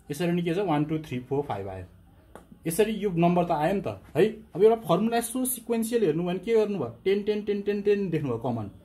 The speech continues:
हाम्रो फर्मुलामा टेन कमन हुन सक्छ। अब यो हेर्नु भने टू, थ्री, फोर, फाइभ छ नि त, है।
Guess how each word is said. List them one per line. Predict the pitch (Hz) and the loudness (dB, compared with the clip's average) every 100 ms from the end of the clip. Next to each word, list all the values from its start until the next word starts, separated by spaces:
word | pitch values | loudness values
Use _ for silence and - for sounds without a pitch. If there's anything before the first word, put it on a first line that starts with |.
| - - | -16 -4
हाम्रो | 131 196 | 0 2
फर्मुलामा | 175 165 180 180 185 | 2 0 0 -2 -2
टेन | - 180 180 | -2 -2 -2
कमन | 175 160 156 | 0 2 2
हुन | 120 | 0
सक्छ। | 113 120 - 87 - - - - | -2 -8 -10 -14 -14 -20 -20 -6
अब | 165 | -2
यो | 190 233 | 0 4
हेर्नु | 247 196 196 | 6 6 2
भने | 202 | -4
टू, | 202 202 208 | -4 -4 -4
थ्री, | 208 190 196 | -4 -6 -6
फोर, | 196 185 196 196 | -2 0 2 0
फाइभ | 185 185 | -2 -4
छ | 180 - - | -6 -10 -6
नि | 185 240 | -2 0
त, | 110 - _ _ _ 135 | 0 -4 _ _ _ 2
है। | 202 254 | 2 2